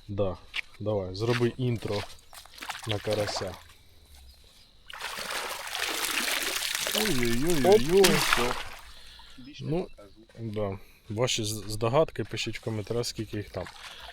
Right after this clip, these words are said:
Speaker 1: Ми все це підрахуємо в кінці риболовлі. Зважимо, все покажемо. А поки що, друзяшки, ми п'ємо каву. Рибалити нам залишилось ще дві години.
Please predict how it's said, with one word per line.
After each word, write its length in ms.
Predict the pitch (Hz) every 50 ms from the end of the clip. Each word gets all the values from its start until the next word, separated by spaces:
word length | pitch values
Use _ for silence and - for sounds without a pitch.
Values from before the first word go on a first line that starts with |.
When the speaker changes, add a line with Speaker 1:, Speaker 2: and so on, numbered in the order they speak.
| - - - - - - - - - - -
Speaker 1:
Ми 160 | 139 170 208 220
все 200 | 202 - - 180
це 200 | - - 165 147
підрахуємо 840 | - 143 135 135 135 139 - - 196 190 175 160 151 143 139 135 123 - - _ _ - - _ _ _ - - - -
в 60 | -
кінці 560 | - 123 123 120 - - 143 139 127 120 117
риболовлі. 600 | 110 117 117 123 131 120 110 101 95 90 87 87 92 - - -
Зважимо, 540 | 107 104 104 113 139 143 139 131 127 117 110
все 220 | 107 - - 120
покажемо. 580 | 107 - 110 - 95 90 87 - 90 80 - 90 _ _ - - - - - _ _ _ - _ _ _ _ -
А 60 | 104
поки 280 | 95 - 135 135 - 139
що, 160 | - - 107
друзяшки, 520 | 98 104 104 101 101 98 90 - - - - - - - - _ _ _ _ _ _ _ _ _ - _ _ _ _ _ _ _ _ _ _ _ - - -
ми 320 | 110 107 104 98 92 85 - -
п'ємо 260 | - 101 98 90 90 -
каву. 360 | - 135 139 147 120 95 90 - - - - - _ _ _ - _ _ _ _ _ _ _ _ _ - _ - -
Рибалити 560 | 113 107 113 110 117 110 98 95 92 - 101
нам 200 | 95 95 95 92
залишилось 540 | 101 104 101 98 95 - - 95 92 90 -
ще 340 | - - - - 92 92
дві 200 | 90 98 107 117
години. 480 | 117 127 147 156 190 185 165 143 131